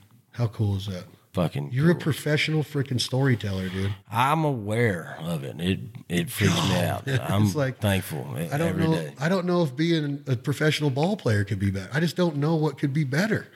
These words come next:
Speaker 2: It's amazing.
Speaker 1: than telling a
Speaker 2: I
Speaker 1: story in three minutes and getting paid to do it.
Speaker 2: I
Speaker 1: Not, I'm not taking anything away from the talent
Speaker 2: No,
Speaker 1: of it. It's
Speaker 2: man.
Speaker 1: amazing talent.
Speaker 2: It is amazing to me.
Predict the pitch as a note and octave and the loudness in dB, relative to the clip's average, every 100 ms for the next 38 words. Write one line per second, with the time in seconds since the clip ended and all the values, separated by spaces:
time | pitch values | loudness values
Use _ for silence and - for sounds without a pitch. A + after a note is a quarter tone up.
0 | - A2+ G#2+ F#2+ E2 - - C3 C3+ D#3+ | -2 0 2 0 -2 -6 -2 2 2 0
1 | E3+ F3+ - - E3+ E3 C3 - D#3+ D#3 | 0 2 2 2 2 2 0 -2 0 2
2 | D#3 D#3+ - B2+ B2 C3 A2 C3+ D3 B2 | 2 0 -2 0 0 0 0 2 2 0
3 | A2+ D3+ C3 - - - E2 F#2+ F#2+ F#2+ | 0 0 0 -4 -20 -12 -4 -2 -2 -4
4 | - - _ - C#3+ G3+ E3+ E3 F#3 G3 | -10 -20 _ -4 0 0 0 2 2 0
5 | - - F3 D3+ D3 D3+ C#3+ B2+ B2 C3 | -10 0 0 2 2 2 0 0 2 2
6 | A2+ F2 F2+ D3 D#3 C3+ F2 F#2+ A#2+ C3 | 0 -6 -2 0 2 0 0 0 2 2
7 | C#3 D#3+ C3+ A2 B2+ C#3+ B2+ F#2+ F#2+ - | 2 2 0 -2 -2 0 0 -2 -8 -18
8 | - - - - - A2 A#2+ - G#2 G2+ | -20 -20 -20 -20 -2 2 2 2 2 2
9 | F#2+ E2 D2 C#2+ C#2+ C2+ C2 | 2 0 -2 -6 -8 -10 -12